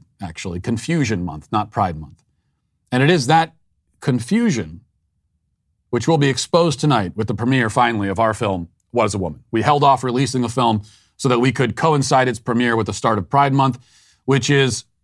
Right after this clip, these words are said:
just the sort of petty and trolling move that you've come to expect and love from me,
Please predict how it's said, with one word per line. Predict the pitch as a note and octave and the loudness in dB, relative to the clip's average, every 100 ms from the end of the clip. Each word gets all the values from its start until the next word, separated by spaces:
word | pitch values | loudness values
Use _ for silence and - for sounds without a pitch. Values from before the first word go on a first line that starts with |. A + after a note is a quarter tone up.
| - | -10
just | A2 D#3+ A3 - | 0 2 2 2
the | F3+ | 0
sort | G3 E3+ | 2 2
of | C#3 - | 0 -2
petty | - D#3 D3+ C3+ | -2 0 2 0
and | G#2+ | -2
trolling | - D#3 C#3+ C3+ A#2+ | 0 0 2 2 2
move | B2+ C3 A#2 | 0 0 0
that | G#2 | -2
you've | A2 | -4
come | C3+ B2+ | 0 0
to | A#2 | 0
expect | G#2 - - C3+ B2 - | -4 -6 0 0 0 -8
and | A2 G#2+ | -6 0
love | A2 A#2 A2+ G#2+ - | 2 2 0 -4 -8
from | - A2 A2 | -2 0 0
me, | A#2 A2+ | 0 -2